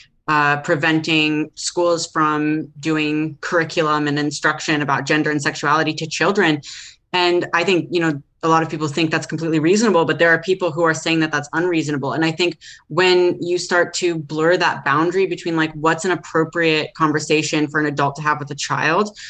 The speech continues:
or what's an appropriate concept to introduce to a child, I think that does open up a gate. And there's also just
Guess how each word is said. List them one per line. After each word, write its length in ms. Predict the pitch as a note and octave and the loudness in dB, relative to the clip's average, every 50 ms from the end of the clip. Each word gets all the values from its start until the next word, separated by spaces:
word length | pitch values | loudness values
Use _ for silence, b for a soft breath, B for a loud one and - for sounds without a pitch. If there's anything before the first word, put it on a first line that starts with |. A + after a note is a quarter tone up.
| B B B | B B B
or 300 | - E3+ E3 D#3 D3 D3 | 2 2 4 4 2 0
what's 300 | C#3+ D#3+ E3 E3 D#3+ - | 0 0 0 0 0 -2
an 80 | E3+ | -2
appropriate 720 | D#3+ D3 C#3 - E3+ D#3+ D#3 D#3+ - E3 E3 D#3 D3+ - - | -2 -2 -2 -2 -2 -2 -2 0 0 0 2 2 0 0 -4
concept 760 | - - - D3+ D3+ D#3 D#3+ D#3 - F3+ E3 E3 E3 - - - | -6 -2 0 2 2 2 2 0 0 0 0 0 0 -4 -8 -6
to 120 | E3+ D#3 | -4 -2
introduce 480 | D#3 D#3 D#3 D3+ D3+ C#3 D3 D3+ D#3+ D#3 | -2 -2 -4 -4 -6 -6 -6 -6 -6 -6
to 140 | - - E3 | -6 -4 -4
a 60 | D3+ | -2
child, 520 | D3+ - - C#3+ C3+ C#3+ E3 F#3+ F#3 - B B B B B | -2 -2 -2 0 2 2 2 0 -2 -4 B B B B B
I 80 | F3 E3 | 2 4
think 160 | F#3 F#3 D#3+ | 4 4 2
that 180 | E3+ E3 D3+ | 2 0 0
does 480 | C#3 D#3+ D3+ D3 D3 D3 C#3+ C#3+ - - - - | 0 0 0 0 0 -2 -4 -6 -8 -10 -6 -4
open 260 | D3 D3+ D3 E3 D#3 | -4 -2 0 2 2
up 120 | D3 C3+ D3 | 2 2 0
a 60 | D#3 | -4
gate. 380 | C#3 C#3+ D3+ D3+ D3 C#3+ C#3 - | -4 -2 -2 0 0 0 0 0
And 320 | D#3+ D#3 D#3 D3+ D3+ D3+ B B B B B | 0 0 0 0 -2 -4 B B B B B
there's 140 | F#3+ F#3 | 2 4
also 300 | A3 A#3+ C4+ C4 C4+ A#3 | 4 4 2 4 4 4
just 520 | G#3+ A3 G3+ F#3 E3+ - - - - - | 4 4 2 2 2 0 -4 -8 -10 -12